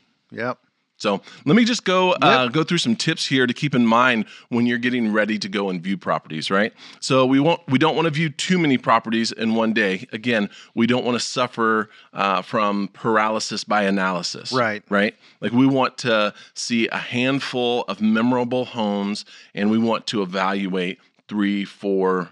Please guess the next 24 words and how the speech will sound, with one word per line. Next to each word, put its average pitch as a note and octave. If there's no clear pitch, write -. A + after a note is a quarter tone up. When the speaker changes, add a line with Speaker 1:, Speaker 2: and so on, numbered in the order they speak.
Speaker 2:
maybe G#2
max F2+
five F2+
at E2+
a E2
time. D#2
Speaker 1:
Yeah. A2+
Speaker 2:
Right? G2+
Another A#2
tip C#3
is A2
don't A#2+
be C#3
put C#3
off A#2
by A2
interior A2
decorations. G2
This C3
is D#3
the F3+
Speaker 1:
<laughs> -
Speaker 2:
biggest C#3
mistake. B2+